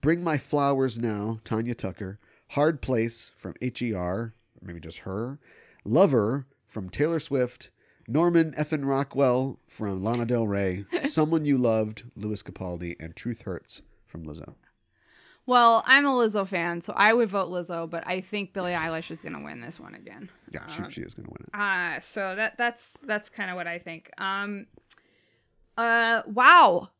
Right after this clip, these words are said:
Speaker 2: There are so many people nominated in these categories. It's like, it's insane to me. That's more than five. So, like, I don't understand.
Speaker 1: Are there more songs than there are movies? And the answer is yes.
Speaker 2: Yeah,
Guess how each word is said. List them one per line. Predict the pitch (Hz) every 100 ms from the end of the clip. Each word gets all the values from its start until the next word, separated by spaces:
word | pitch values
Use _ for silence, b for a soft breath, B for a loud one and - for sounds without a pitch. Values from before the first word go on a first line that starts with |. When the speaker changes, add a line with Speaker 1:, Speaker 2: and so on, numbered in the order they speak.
| _ _
Speaker 2:
There | 247 392 453 508
are | - 370
so | - 339 403
many | 440 403
people | - 339 349 330
nominated | 247 311 494 466 320 262
in | 226
these | 233 262
categories. | - 349 508 494 269 214 190 185 196 -
It's | 262 - -
like, | 311 320 - - _ _ _ _
it's | - 269
insane | 302 262 311 440
to | 427
me. | 269 196 180
That's | 240 359
more | 269 349
than | 370 277
five. | 240 330 196 202 277 294 -
So, | - 247 240 233 233 - 50 - -
like, | 233 226 -
I | 262
don't | 285
understand. | 294 262 - 247 240
Speaker 1:
Are | 160
there | 156
more | 151 165
songs | - 165 147
than | 139
there | 127 120
are | 104 104 - - -
movies? | 113 131 92 - - -
And | 110
the |
answer | 107 95
is | 87
yes. | - -
Speaker 2:
Yeah, | - 214 208 156